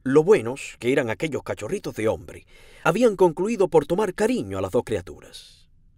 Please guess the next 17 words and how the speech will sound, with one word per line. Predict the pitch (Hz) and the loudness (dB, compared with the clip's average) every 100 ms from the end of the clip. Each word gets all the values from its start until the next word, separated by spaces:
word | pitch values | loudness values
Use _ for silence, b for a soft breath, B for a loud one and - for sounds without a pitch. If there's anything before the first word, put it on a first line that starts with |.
| _ _ _ _ _ _ - - | _ _ _ _ _ _ -18 -8
Hasta | 117 190 | 0 2
que | 285 | 4
una | 226 | 4
noche | 185 147 165 | 2 0 -2
muy | 170 240 | -2 -4
oscura, | 160 - 135 95 80 - B B - | -4 -4 -4 -2 -4 -16 B B -14
en | 95 | -8
que | 98 | -2
hacía | 98 127 110 | -2 0 2
mucho | 92 185 - | 4 2 -4
calor | 131 107 101 | -6 -4 -4
y | 92 | -6
tronaba, | 92 110 165 190 - b b b b | -4 -2 -2 -4 -10 b b b b
los | - 110 | -6 -4
coatís | - 120 113 190 - | 0 -2 0 -4 -4
salvajes, | 127 120 175 180 175 - | -6 -6 -6 -8 -8 -10
eh, | - | -12